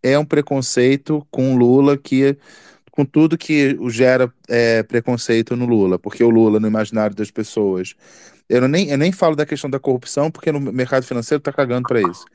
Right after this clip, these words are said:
Mas tem uma ideia dele, dele ser um cara, sei lá, pobre, cachaceiro, sabe? Uma, umas coisas assim que são meio fantasiosas, né?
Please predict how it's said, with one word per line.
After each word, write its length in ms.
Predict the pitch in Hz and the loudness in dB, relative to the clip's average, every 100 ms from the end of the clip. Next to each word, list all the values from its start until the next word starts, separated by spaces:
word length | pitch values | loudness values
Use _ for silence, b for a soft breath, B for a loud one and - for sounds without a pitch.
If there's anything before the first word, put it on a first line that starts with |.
| b b b b - | b b b b 0
Mas 300 | 117 120 - | 0 0 -2
tem 140 | 147 | -2
uma 160 | 147 147 | 2 2
ideia 360 | 123 123 120 | 2 2 2
dele, 240 | 117 123 117 | 2 0 -2
dele 240 | 110 113 | -4 -4
ser 140 | 113 123 | -4 -6
um 100 | 113 | -6
cara, 600 | - 110 104 98 92 - _ _ _ _ | -4 -2 0 -2 -6 -10 _ _ _ _
sei 160 | 135 | 2
lá, 180 | 117 95 | 2 0
pobre, 1080 | - 147 160 156 147 135 113 117 113 104 104 _ _ | 2 4 4 4 4 2 -2 -6 -4 -8 -10 _ _
cachaceiro, 1200 | - 120 117 - - 160 160 151 131 117 113 107 | -8 -4 -4 -4 0 2 4 4 4 2 0 -2
sabe? 200 | 110 190 | 0 0
Uma, 100 | 180 | 0
umas 200 | 160 175 | 0 -2
coisas 240 | - 208 180 | 2 2 2
assim 320 | 151 - 185 | 0 -2 -4
que 60 | - | -2
são 100 | 160 | -2
meio 160 | 170 | -2
fantasiosas, 1040 | 165 147 143 135 113 123 143 123 98 95 - | -2 -2 0 0 2 4 4 2 -2 -10 -8
né? 300 | 139 147 | -6 -6